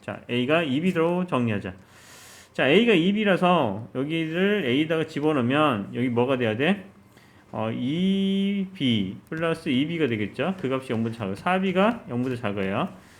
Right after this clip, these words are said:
자, 여-, 여기는 양수, 여기는 음수가 돼야 돼요. 그래야 음수가 되겠죠. 그래서 B라는 값이,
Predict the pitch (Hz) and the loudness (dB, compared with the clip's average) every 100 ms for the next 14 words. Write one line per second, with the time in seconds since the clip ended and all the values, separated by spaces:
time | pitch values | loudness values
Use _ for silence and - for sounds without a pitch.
0 | - - - 127 101 - - - 127 - | -20 -20 -6 -2 -2 -6 -8 -2 -2 -2
1 | - 131 160 190 214 190 120 151 175 139 | 0 4 6 4 4 4 2 0 2 2
2 | 131 156 120 165 208 214 135 98 92 87 | 2 2 0 0 2 4 4 0 -4 -10
3 | - 151 170 156 135 143 127 104 95 95 | -4 0 2 2 0 0 0 0 -2 -6
4 | 98 - 123 120 143 151 165 156 127 - | -12 -6 -6 -4 0 2 2 2 -2 -2
5 | 156 131 92 | 0 0 -2